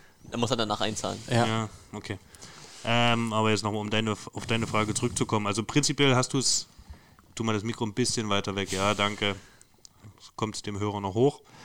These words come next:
Speaker 3: Ähm, um nochmal auf deine Frage einzugehen. Ähm, du hast es ja prinzipiell erstmal selbst gesagt. Prinzipiell war es alternativlos. Ähm, und wir stehen auch hinter der Entscheidung, dass die komplett richtig war, abzusagen.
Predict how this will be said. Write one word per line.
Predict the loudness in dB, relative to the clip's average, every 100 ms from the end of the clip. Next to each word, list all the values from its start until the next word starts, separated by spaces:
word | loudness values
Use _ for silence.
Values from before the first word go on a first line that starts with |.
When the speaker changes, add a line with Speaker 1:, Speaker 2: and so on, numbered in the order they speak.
| -20 -20 -18 -2
Speaker 3:
Ähm, | 2 4 4 2 -2
um | -6 -6
nochmal | -4 -4
auf | -4
deine | -6 -6
Frage | -4 0 2
einzugehen. | 2 0 -2 0 2 2 -2
Ähm, | 0 0 -2 -6 -10 2
du | 4
hast | 4 2
es | 2
ja | 0
prinzipiell | 0 -2 2 2
erstmal | 0 0
selbst | 0 -2
gesagt. | -4 -4 -2 -4 -8
Prinzipiell | -8 -6 -4 -2
war | 0 -2
es | -2
alternativlos. | -2 -2 -2 -4 -6 -6 -8 -10 _ -20 -20 -20 _ -6
Ähm, | 0 2 2 2 -2
und | -6
wir | -6
stehen | -4 -2 -2
auch |
hinter | -2 -4
der | -2 -4
Entscheidung, | -4 -4 -4 -4
dass | -6
die | -8
komplett | -8 -6 -6 -6
richtig | -6 -6 -6
war, | -6 -4 -4 -6
abzusagen. | -6 -4 -2 0 -2